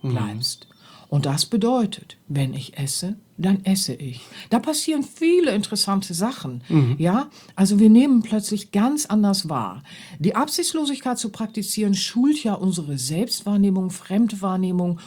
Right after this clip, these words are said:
Speaker 2: und insgesamt unsere Wahrnehmung. Das ist hochspannend, was daraus dann
Speaker 1: Mhm.
Speaker 2: resultiert. Probiert's mal aus. Also Essen,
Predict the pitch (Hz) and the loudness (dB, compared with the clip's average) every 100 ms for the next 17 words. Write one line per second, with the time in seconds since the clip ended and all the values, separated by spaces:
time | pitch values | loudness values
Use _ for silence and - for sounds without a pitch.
0 | - 175 175 196 175 - 175 240 294 - | -6 -2 0 0 -2 -2 -2 -2 -4 -6
1 | 123 117 117 127 123 104 107 117 147 185 | -8 -10 -12 -12 -10 -10 -8 -8 -6 -6
2 | - 214 202 - _ _ - 294 330 - | -4 -4 -4 -8 _ _ 0 2 2 0
3 | - 196 190 220 220 170 175 - 175 190 | -8 -4 0 0 -2 -6 -8 -6 -6 -6
4 | 202 - 180 180 147 123 104 139 220 - | -8 -6 -6 -2 0 0 0 -2 -6 -6
5 | 160 156 143 - 196 196 233 - 147 - | -4 -2 -4 -2 -2 0 0 -2 -4 -4
6 | 170 - 190 | -2 0 0